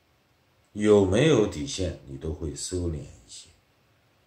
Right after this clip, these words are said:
因为盯着你这个位置的人他会很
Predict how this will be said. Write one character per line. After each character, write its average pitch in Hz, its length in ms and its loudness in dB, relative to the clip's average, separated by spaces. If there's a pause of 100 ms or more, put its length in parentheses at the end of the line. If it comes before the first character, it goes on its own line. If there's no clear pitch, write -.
(600)
因 135 200 2
为 120 180 6
盯 127 260 -2
着 113 200 4
你 69 240 -6
这 98 140 -8
个 107 120 -4
位 127 320 2
置 - 140 -10
的 - 80 -16
人 - 80 -18 (840)
他 - 100 -18
会 - 160 -16
很 - 140 -20